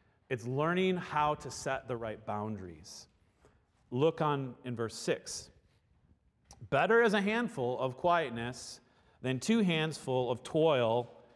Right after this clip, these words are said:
and striving after wind." Better is handful of quietness than two handfuls of toil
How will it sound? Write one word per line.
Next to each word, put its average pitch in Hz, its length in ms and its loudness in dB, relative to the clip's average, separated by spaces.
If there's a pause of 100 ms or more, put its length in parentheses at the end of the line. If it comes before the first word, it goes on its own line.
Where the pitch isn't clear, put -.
(220)
and 123 200 -6
striving 120 600 -2
after 110 640 -4
wind." 117 520 -4 (560)
Better 160 400 4
is 151 280 2
handful 135 580 0
of 120 200 -4
quietness 147 920 -2 (360)
than 120 160 -6
two 226 220 -2
handfuls 127 580 -2
of 110 160 -16
toil 147 600 2